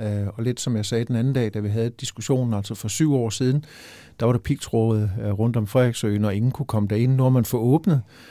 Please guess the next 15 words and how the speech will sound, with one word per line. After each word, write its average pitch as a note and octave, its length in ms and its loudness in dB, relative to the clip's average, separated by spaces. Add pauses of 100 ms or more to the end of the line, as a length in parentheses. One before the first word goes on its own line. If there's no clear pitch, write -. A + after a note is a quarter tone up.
(640)
og - 120 -2
jeg A#2 100 2
synes, B2+ 220 0
at B2 100 2
det A#2+ 120 0
lykkes B2+ 300 -2
fint D3 380 0
i G#2 360 -4
en G2+ 100 0
kombination A2 680 0
af F#2 200 -6
maritime G#2+ 520 -2
erhverv A2 440 -4
og C3+ 240 -6
kultur. G2 560 -8